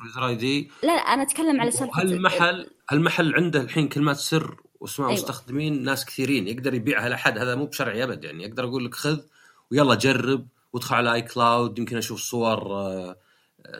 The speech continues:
Speaker 1: خاصة، يمكن مثلًا أقدر آخذ بطاقة أحوا-، بطاقة، آه، فيزا ولا شيء". آه، هذا أتكلم عنه، إن الناس يعني
Speaker 2: هذا
Speaker 1: أحيانًا
Speaker 2: نفس
Speaker 1: ما
Speaker 2: الشيء.
Speaker 1: يبالون
Speaker 2: يعني أتذكر
Speaker 1: لهالدرجة.
Speaker 2: برضو، مع-، معليش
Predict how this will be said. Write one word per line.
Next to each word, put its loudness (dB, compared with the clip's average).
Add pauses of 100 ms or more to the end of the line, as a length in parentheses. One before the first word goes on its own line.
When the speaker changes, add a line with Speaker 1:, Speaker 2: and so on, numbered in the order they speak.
Speaker 1:
خاصة، 2
يمكن -4
مثلًا -2
أقدر -2
آخذ -8
بطاقة -6
أحوا-، -2
بطاقة، -4 (160)
آه، -6
فيزا -2
ولا -4
شيء". -4 (340)
آه، -2
هذا 4
أتكلم 2
عنه، 2
إن -2
الناس -2
يعني -6 (460)
Speaker 2:
هذا 6
Speaker 1:
أحيانًا 6
Speaker 2:
نفس 2
Speaker 1:
ما 0
Speaker 2:
الشيء. 0
Speaker 1:
يبالون 2
Speaker 2:
يعني -2
أتذكر 0
Speaker 1:
لهالدرجة. 0
Speaker 2:
برضو، -2
مع-، -4 (120)
معليش 0